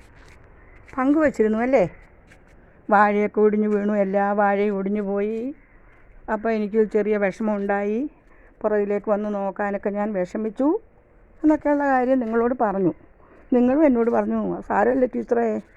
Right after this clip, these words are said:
എന്ന് എന്നെ പറഞ്ഞ് നിങ്ങൾ സ-, സമാധാനിപ്പിക്കുകയും ചെയ്തില്ലേ? പിന്നീട് ഞാൻ ആലോചിച്ചു, അതായത് ഇതൊന്നും നമ്മൾ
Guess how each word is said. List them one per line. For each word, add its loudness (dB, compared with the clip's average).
എന്ന് 0
എന്നെ 0
പറഞ്ഞ് -2
നിങ്ങൾ -4
സ-, -8
സമാധാനിപ്പിക്കുകയും -6
ചെയ്തില്ലേ? -8
പിന്നീട് 2
ഞാൻ 6
ആലോചിച്ചു, -2
അതായത് -2
ഇതൊന്നും -2
നമ്മൾ 0